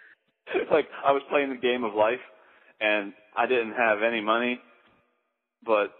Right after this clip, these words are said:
I just decided that my best friend was Brad Pitt, so I just put him in my car, and I won the game of life,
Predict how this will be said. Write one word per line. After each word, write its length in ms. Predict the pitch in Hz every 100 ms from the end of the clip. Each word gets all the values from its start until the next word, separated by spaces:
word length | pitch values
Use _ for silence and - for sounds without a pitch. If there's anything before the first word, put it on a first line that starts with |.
| -
I 140 | 113 110
just 160 | 110
decided 480 | - - 113 104 101
that 200 | 98 95 - - _ _
my 80 | 110
best 240 | 110 110 -
friend 140 | 110
was 100 | 101
Brad 300 | 113 107 101
Pitt, 240 | - 110 - -
so 60 | 104
I 100 | 104
just 160 | 104
put 160 | - 117
him 120 | 113
in 100 | 110
my 100 | 107
car, 460 | 98 110 107 101 90 - -
and 100 | 107
I 140 | 107
won 240 | 104 110
the 80 | 104
game 220 | 98 104
of 100 | 101
life, 240 | 95 98